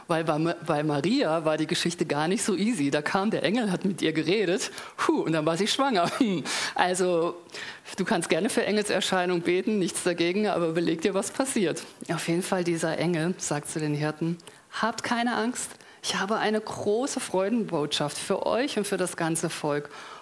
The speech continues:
Heute ist euch der Retter geboren worden in der Stadt Davids, Christus der Herr. Und dies ist das Zeichen, an dem ihr ihn erkennt. Ihr werdet ein neugeborenes Kind finden, das liegt in Windeln gewickelt in einer Futterkrippe.“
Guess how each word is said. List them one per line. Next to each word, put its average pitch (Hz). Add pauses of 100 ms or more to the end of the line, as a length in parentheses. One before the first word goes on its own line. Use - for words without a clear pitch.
(160)
Heute 240
ist -
euch 185
der 165
Retter 143
geboren 147
worden 143
in 151
der 147
Stadt 143
Davids, 139 (280)
Christus -
der 135
Herr. 123 (880)
Und 208
dies 294
ist 277
das 160
Zeichen, 233
an 160
dem 180
ihr 196
ihn 180
erkennt. 185
Ihr 156
werdet 170
ein 165
neugeborenes 220
Kind 180
finden, 147
das 143
liegt 226
in 185
Windeln 196
gewickelt 175
in 175
einer 156
Futterkrippe.“ 127